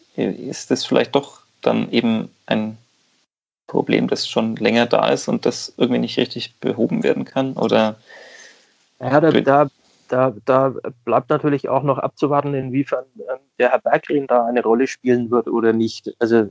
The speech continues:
Speaker 2: ähm, ich, ich, äh, antworte da jetzt einfach mal mit einem ganz klaren Jein.
Speaker 1: <laughs> Ja, das ist zwar keine Phrase, aber dafür, <laughs> finde ich, solltest du ja auf jeden Fall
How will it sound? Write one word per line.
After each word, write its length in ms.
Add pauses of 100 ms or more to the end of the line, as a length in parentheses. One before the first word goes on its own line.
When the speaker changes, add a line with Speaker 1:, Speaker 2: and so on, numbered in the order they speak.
Speaker 2:
ähm, 320 (1400)
ich, 320
ich, 380
äh, 340
antworte 560
da 180
jetzt 300
einfach 300
mal 120
mit 120
einem 240
ganz 240
klaren 420
Jein. 460
Speaker 1:
<laughs> 760
Ja, 120 (800)
das 240
ist 160
zwar 200
keine 260
Phrase, 420
aber 160
dafür, 400
<laughs> 60
finde 160
ich, 80
solltest 360
du 60
ja 140
auf 160
jeden 160
Fall 260